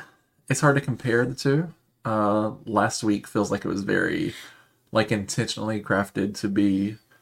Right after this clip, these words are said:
uh, you know, a beautiful, talked about episode.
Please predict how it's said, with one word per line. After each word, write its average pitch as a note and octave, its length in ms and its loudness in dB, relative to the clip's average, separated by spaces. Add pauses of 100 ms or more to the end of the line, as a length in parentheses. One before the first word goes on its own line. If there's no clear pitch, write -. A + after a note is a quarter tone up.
(460)
uh, F#2 580 -2 (320)
you G#2+ 140 -2
know, G#2 160 0
a F2+ 160 -2
beautiful, G2 920 -2 (1300)
talked - 300 -2
about G2+ 260 2
episode. G2+ 580 0